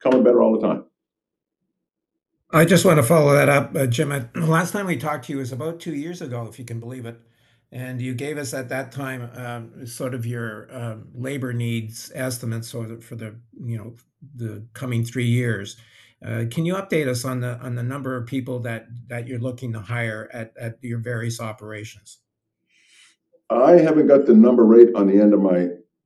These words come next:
Speaker 1: at my fingertips. Uh, we're, we're, you know, it's probably, uh, you, you got normal sort of turnover. Uh,
Speaker 2: Right.
Speaker 1: And, and the,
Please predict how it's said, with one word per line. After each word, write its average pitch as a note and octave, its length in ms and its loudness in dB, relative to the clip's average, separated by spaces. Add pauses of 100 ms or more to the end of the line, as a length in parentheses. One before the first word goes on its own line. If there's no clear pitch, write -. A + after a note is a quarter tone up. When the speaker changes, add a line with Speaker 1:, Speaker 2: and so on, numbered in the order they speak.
(200)
Speaker 1:
at E2 80 -6 (100)
my D#2 180 -4 (240)
fingertips. - 920 0 (160)
Uh, D#2+ 380 -4 (500)
we're, A2 320 8
we're, A2+ 540 8
you A2+ 100 8
know, G#2 300 6
it's A#2+ 160 6
probably, A#2+ 640 8
uh, F#2 220 4 (720)
you, G2 120 6
you G#2 220 8
got G#2 240 8
normal G#2+ 540 6
sort G2+ 200 4
of F#2 140 0
turnover. F#2 720 2 (400)
Uh, D#2 320 0
Speaker 2:
Right. A2+ 280 6 (440)
Speaker 1:
And, E2+ 220 -4
and E2+ 360 -6
the, - 100 -2